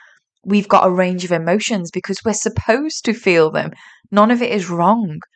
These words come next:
right? And each experience to me is rich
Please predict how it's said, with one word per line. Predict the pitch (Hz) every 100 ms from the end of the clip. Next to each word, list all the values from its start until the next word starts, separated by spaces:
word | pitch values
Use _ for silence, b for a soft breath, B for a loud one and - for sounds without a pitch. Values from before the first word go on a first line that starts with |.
| _ _ _ _
right? | - 165 208 208
And | 208
each | 240 247 -
experience | 262 - 220 220 208 - -
to | 196
me | 180 170 196 214 B B _ -
is | 175
rich | 165 170 190 175 - -